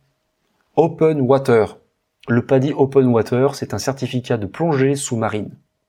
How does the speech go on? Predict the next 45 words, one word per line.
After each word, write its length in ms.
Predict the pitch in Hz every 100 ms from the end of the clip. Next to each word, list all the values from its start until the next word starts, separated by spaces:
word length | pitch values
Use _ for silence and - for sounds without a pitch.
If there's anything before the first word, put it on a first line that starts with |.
| _ - - - - - - - - _ _
Et 100 | 113
donc, 320 | 139 208 -
euh, 960 | 123 117 113 110 110 107 107 104 104 101
vu 280 | 98 123 151
qu'ils 480 | 139 117 104 101 113
ont 160 | 123
ce 180 | - 107
paddy, 460 | 95 104 113 185 151
euh, 220 | 104 98
Open 200 | 98 101
Water, 520 | 98 117 160 190 175
ils 200 | 131 120
ont 40 |
tout 120 | 117 -
à 80 | 135
fait 100 | 151
la 80 | 123
capacité 480 | 107 107 - -
de 80 | 165
plonger 480 | 117 113 104 120 180
de 120 | 147
manière 380 | 107 107 147 139
autonome. 560 | 135 156 139 120 110 98 _ _ _ - - - - - - _ _ _ _ _ _ _ _ _
Donc 200 | 117 110
ils 40 | 117
demandent 240 | 113 120
l'autorisation 600 | 113 104 101 95 - 226
et 120 | - 160
ils 160 | 139
obtiennent 340 | 123 - 233 139
la 120 | 160
permission 500 | 190 175 143 - 202
de 100 | 127
plonger 360 | 135 135 185
de 100 | 160
leur 140 | 139 165
côté. 280 | 143 120 104
C'est-à-dire 280 | - - -
qu'ils 100 | 104
s'éloignent 340 | 110 113 123
un 40 |
peu 140 | 104 127
du 80 | 113
groupe, 280 | 104 104
quoi. 220 | - 139